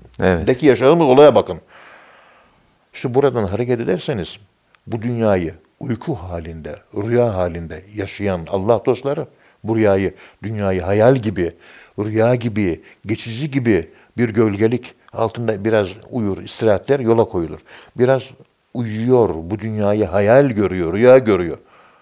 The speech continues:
Speaker 2: Yani zamansızlık içerisinde bu zamanlı dünyayı yaşayan bu Allah dostları, onu konuşuyorum.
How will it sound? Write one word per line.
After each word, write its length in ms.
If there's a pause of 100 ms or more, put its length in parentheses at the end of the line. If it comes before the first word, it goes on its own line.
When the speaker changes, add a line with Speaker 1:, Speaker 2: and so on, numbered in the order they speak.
(640)
Speaker 2:
Yani 280 (500)
zamansızlık 1040
içerisinde 760
bu 80
zamanlı 560
dünyayı 420
yaşayan 460
bu 100
Allah 360
dostları, 440 (160)
onu 200
konuşuyorum. 580